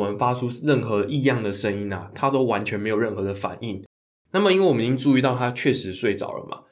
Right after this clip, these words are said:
所以我们就开始放低自己的音量，放低自己的音量，然后甚至呢还把实验室的灯啊，就是关起来一部分。那这个时候我自己得到一个灵感，就想说，一个当然是就是拍一下同事睡着的模样嘛，但这个时候我突然得到一个灵感，就是说，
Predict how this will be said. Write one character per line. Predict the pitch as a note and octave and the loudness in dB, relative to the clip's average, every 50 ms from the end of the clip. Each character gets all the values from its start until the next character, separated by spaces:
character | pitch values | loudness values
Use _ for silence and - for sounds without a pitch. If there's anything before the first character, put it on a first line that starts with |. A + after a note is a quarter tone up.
| _ _ _ - | _ _ _ -2
所 | - D#3 E3 | 2 4 4
以 | D3 | 4
我 | |
们 | A#2+ A2+ | 4 4
就 | B2 B2+ | 2 2
开 | C3 C#3+ | 2 0
始 | C3 A2+ A2 G2+ | -2 -2 -2 -4
放 | - C#3 C3+ B2+ B2 | 0 0 0 2 2
低 | B2 A#2+ B2 | 0 -2 -2
自 | B2 A#2+ | -2 -2
己 | A2 G2+ | -4 -4
的 | G2+ | -4
音 | G#2+ | -4
量， | A2+ A2+ A2+ | -6 -6 -4
放 | - C3 B2 | -4 -4 -2
低 | A#2+ A#2+ B2 | -2 -2 -2
自 | B2 B2 | -2 -2
己 | A2+ F#2 | -2 -2
的 | G2+ | -2
音 | G#2 G#2 | -4 -4
量， | G#2 A2+ G2 F#2 F#2 | -2 -2 -2 -2 -2
然 | G2+ | -4
后 | A2 - | -4 0
甚 | D3 C3+ A#2+ | 0 0 0
至 | B2+ B2 | 0 -2
呢 | A#2 G2 G2+ | -2 -2 0
还 | G#2+ G#2 | -2 -2
把 | G2+ G2+ F#2+ | -2 -2 -4
实 | - - - G#2 | -6 -6 -4 -2
验 | G#2 G#2+ | -2 -2
室 | G#2 A2 A#2+ | 0 0 0
的 | A2 F2+ | 0 2
灯 | - G2+ F#2+ G2+ | 2 0 -2 -2
啊， | F#2+ E2+ F2 | -4 -8 -8
就 | - G#2+ G#2 | -6 -6 -6
是 | G#2 | -4
关 | - A2 G#2+ A2+ | -2 -2 -2 -2
起 | A2 - G#2+ | -2 -6 -6
来 | F#2 E2+ | -6 -8
一 | - - | -8 -10
部 | - - A2 G2 F#2+ | -8 -6 -6 -6 -4
分。 | F#2+ - G2 - - - - | -2 -2 -2 -2 -4 -6 -2
那 | - F#3 | -2 0
这 | - B3+ | 2 4
个 | A3 F3+ | 4 4
时 | C#3+ B2+ C3 | 4 4 2
候 | C#3+ D#3 D3+ C3 B2 B2+ - - - - _ _ - | 2 4 4 4 2 0 -4 -12 -18 -20 _ _ -8
我 | - A2+ G#2+ | -6 -4 -4
自 | - D#3+ | 0 2
己 | E3+ C#3 | 2 4
得 | - A2 G#2+ | 4 4 4
到 | B2+ B2 B2 | 6 4 4
一 | B2+ | 4
个 | A#2+ G#2+ | 2 0
灵 | G2+ G2 G2 G#2+ | 0 0 -2 -2
感， | G#2+ A2+ F#2+ F2+ | -2 -2 -2 -2
就 | G2 G#2+ | -2 -6
想 | - A2 F2+ F2 F2+ | -6 -6 -8 -10 -8
说， | - - G2+ G2 F#2+ F#2+ - | -2 0 0 2 2 2 2
一 | C#3+ | 4
个 | C#3+ C3+ - | 4 4 4
当 | C3+ C3+ | 4 4
然 | B2+ B2 | 2 2
是 | A#2+ B2 | 2 2
就 | B2 A#2+ | 2 2
是 | B2 B2 | 2 2
拍 | B2 - B2+ A#2 | 0 0 2 2
一 | A#2 A2+ | 2 2
下 | B2+ B2 A#2 | 2 2 0
同 | A2+ - G#2 G2+ G2+ | 0 -2 -6 -6 -6
事 | A2 A#2 G#2+ | -6 -6 -4
睡 | - - A#2+ G2+ | -2 0 0 0
着 | G2+ F2 D#2+ | 0 -4 -6
的 | E2+ F2 | -6 -6
模 | F#2+ F#2 F2+ F#2 | -6 -6 -4 -2
样 | G2 G#2+ F#2+ E2 - | -2 -2 -2 -2 -4
嘛， | - - - _ _ _ _ _ _ _ | -10 -14 -16 _ _ _ _ _ _ _
但 | - G3+ G3 | -2 0 2
这 | A#3+ | 2
个 | A3+ E3+ - | 2 4 4
时 | C#3+ | 4
候 | A#2 | 2
我 | G#2 | 2
突 | - D3 | 2 2
然 | C3+ A#2+ G#2+ | 0 0 0
得 | G#2+ G#2 | 0 2
到 | A#2+ A#2 | 2 2
一 | A2+ | 2
个 | A2+ G#2+ | 2 0
灵 | G2+ G2+ G#2 G#2+ | 0 0 -2 -2
感， | A2 G2 F2+ | -2 -4 -2
就 | F#2 G2 G2+ G2+ | -2 0 0 0
是 | G2+ G2 | 0 0
说， | - G#2 G2 F#2+ F2+ - - | 0 0 2 0 0 -2 -6